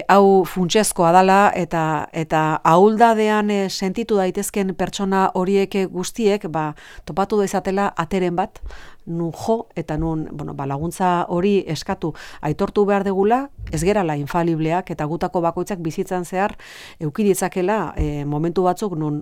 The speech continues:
ez gauden ondo, eta hori horrela da, neri ere gertatu izan zait, eta hori aitortu eta onartu egin beharra dago,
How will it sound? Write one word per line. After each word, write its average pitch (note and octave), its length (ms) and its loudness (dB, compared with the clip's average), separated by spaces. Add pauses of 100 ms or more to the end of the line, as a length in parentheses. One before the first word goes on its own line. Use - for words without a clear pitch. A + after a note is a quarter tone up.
ez D#3+ 180 -6
gauden E3+ 320 2
ondo, G#3 320 4
eta D#3+ 240 -2
hori E3 320 -2
horrela D#3 360 0
da, G3+ 100 6
neri F3 280 6
ere D3+ 180 4
gertatu D#3 380 0
izan G#3+ 240 -2
zait, G#3 160 2
eta D#3 220 -4 (220)
hori E3+ 260 0
aitortu E3+ 520 0
eta D#3+ 120 2
onartu E3+ 380 2
egin F3 200 0
beharra F#3 240 4
dago, F#3 260 4